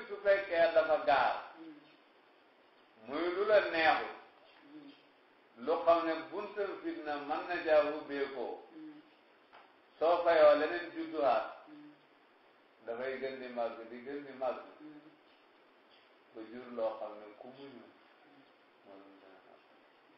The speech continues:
Speaker 1: Te yow boo ci seetee,
Speaker 2: Mm.
Speaker 1: dana tax a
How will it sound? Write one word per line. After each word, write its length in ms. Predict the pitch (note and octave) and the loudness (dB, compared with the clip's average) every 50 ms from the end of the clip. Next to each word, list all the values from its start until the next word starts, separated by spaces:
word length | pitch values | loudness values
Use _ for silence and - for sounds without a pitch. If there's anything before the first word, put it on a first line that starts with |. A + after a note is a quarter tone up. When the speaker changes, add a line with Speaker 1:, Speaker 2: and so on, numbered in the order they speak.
| _ _ _ _ _ | _ _ _ _ _
Speaker 1:
Te 100 | - G#2 | -18 -12
yow 160 | G#2 B2 B2 - | -10 -10 -10 -10
boo 180 | G#2 A2 A2+ | -12 -14 -14
ci 140 | A2+ A#2+ B2 | -12 -14 -14
seetee, 440 | B2 C#3 C#3 C3+ F2+ F2+ G2 F#2+ - - - - | -8 -2 -2 -2 -2 -4 -8 -12 -14 -16 -20 -20
Speaker 2:
Mm. 280 | - D#3 D#3 D3 D3+ - _ _ _ _ _ _ _ _ _ _ _ _ _ _ | -20 -20 -20 -20 -20 -20 _ _ _ _ _ _ _ _ _ _ _ _ _ _
Speaker 1:
dana 160 | F#2+ G2 G#2+ A2 | -14 -12 -12 -10
tax 300 | G#2 A#2+ A2 A2+ A#2 A2+ | -4 -4 -2 -2 -2 -4
a 60 | A2+ | -6